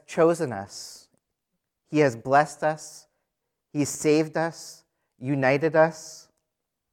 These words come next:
loved us, empowered us. He is unifying us through his church and transforming and sanctifying us through his Holy Spirit.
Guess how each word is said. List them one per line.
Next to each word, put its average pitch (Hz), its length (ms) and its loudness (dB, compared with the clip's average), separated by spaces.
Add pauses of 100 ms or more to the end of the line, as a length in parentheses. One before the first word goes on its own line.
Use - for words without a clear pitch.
(380)
loved 151 380 6
us, 165 300 -2
empowered 139 580 2
us. - 480 -4 (1000)
He 143 120 -2
is 120 120 -4
unifying 147 840 0
us - 520 2 (160)
through 143 180 -2
his 123 180 -4
church - 640 -6 (580)
and 131 240 0
transforming 165 840 -2
and 131 180 -10
sanctifying 131 800 -6
us 104 400 -10 (260)
through 135 140 -2
his 123 120 0
Holy 127 260 -2
Spirit. 110 520 -8